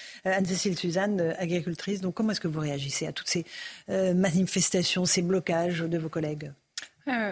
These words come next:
Speaker 2: je, je pense qu'effectivement, il était temps, parce que ça fait quand même maintenant plusieurs années, euh, que beaucoup d'agriculteurs, de syndicats, euh, en fait, essayent de porter, euh, ce sujet auprès du grand public, auprès des politiques, et qu'ils ne sont pas entendus. Donc, euh, vraiment, le, le point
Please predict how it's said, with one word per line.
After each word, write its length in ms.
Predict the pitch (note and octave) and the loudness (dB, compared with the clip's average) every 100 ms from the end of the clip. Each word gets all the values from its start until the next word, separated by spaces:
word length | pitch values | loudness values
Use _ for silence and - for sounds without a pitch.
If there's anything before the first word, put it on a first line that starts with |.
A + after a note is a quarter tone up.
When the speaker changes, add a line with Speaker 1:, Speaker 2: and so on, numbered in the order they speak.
| F3 | -6
Speaker 2:
je, 80 | G3+ | -14
je 360 | - _ - - | -20 _ -20 -8
pense 140 | C#4 B3+ | -4 -4
qu'effectivement, 420 | G#3+ A#3 - C#4 | -4 -6 -2 2
il 100 | C4 | 2
était 200 | A3 A#3 | 2 0
temps, 240 | A3+ C#4 | 2 2
parce 120 | A#3+ A3+ | 2 -2
que 100 | A3+ | -2
ça 160 | G#3+ | -2
fait 240 | G3+ A3+ G#3 | 0 0 2
quand 180 | G3 G#3 | 0 0
même 180 | A#3 | 0
maintenant 280 | A3 G3+ G#3+ | 0 -2 -4
plusieurs 560 | G#3 - C4 B3 B3 A#3 | -4 -2 0 2 2 4
années, 400 | A#3+ B3+ D4 A3+ | 4 4 4 2
euh, 320 | G3 F#3+ G3 | 0 0 -2
que 420 | - G#3 G#3 G3 | -4 -2 0 2
beaucoup 320 | F#3 A3 - B3+ | 2 -2 -2 0
d'agriculteurs, 800 | A#3 G#3+ G#3+ G#3+ - G#3+ A3+ | 2 2 -2 -4 0 2 2
de 120 | G#3+ A3 | 0 -2
syndicats, 680 | - G#3+ G3 F#3+ G#3+ A3 A#3+ - - - G3 | 0 -2 -4 -4 0 2 0 -6 -20 -6 -2
euh, 220 | F#3+ D3 - _ _ - | 0 -2 -6 _ _ -8
en 60 | F#3+ | -4
fait, 140 | A#3 - | -2 0
essayent 280 | B3+ D#4+ A#3+ | 4 4 2
de 100 | A#3+ | 0
porter, 500 | A#3+ - C4+ C4+ - _ G#3+ | -2 -4 -2 -4 -6 _ -4
euh, 120 | G3 | 2
ce 200 | - B3+ | 2 2
sujet 500 | - B3+ A#3+ C4 C4 - | 2 2 4 2 0 -4
auprès 280 | A3 A3+ | 0 0
du 80 | G3+ | 2
grand 200 | G#3+ A3 | 2 0
public, 360 | G#3 G3+ A#3+ C#4 | 0 0 0 0
auprès 300 | - - B3 | 0 0 0
des 100 | A3+ | 0
politiques, 560 | A3+ G#3+ G3+ C#4+ - | 0 -4 -2 -4 -2
et 60 | G#3+ | -2
qu'ils 200 | - A3+ | 2 2
ne 80 | A3+ | 2
sont 200 | - A3+ | 0 0
pas 120 | A#3+ | 2
entendus. 480 | A#3 A3+ A3+ G3+ G#3+ | 2 2 0 2 2
Donc, 200 | G3+ G3+ | 0 -2
euh, 40 | G3+ - - - | -4 -10 -16 -2
vraiment, 240 | A#3 B3+ | 2 4
le, 160 | C#4 - | 4 2
le 140 | A#3 A3+ | 0 -2
point 480 | - D4+ C#4 A#3 | 0 2 2 2